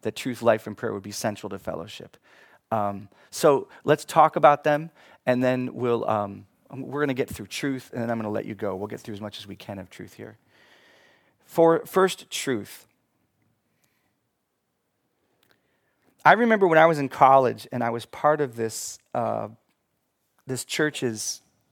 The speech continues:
fellowship method. I think it was called Witness.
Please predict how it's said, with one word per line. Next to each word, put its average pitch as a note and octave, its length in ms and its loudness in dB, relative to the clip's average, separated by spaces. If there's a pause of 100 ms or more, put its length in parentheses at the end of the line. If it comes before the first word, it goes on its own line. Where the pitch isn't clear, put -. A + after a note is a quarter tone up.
(200)
fellowship - 1120 -6
method. G#2+ 480 -8
I A#2 80 -14
think D#3+ 160 -4
it A3 40 -12
was F3+ 120 -10
called B2 260 -8
Witness. A2 580 -12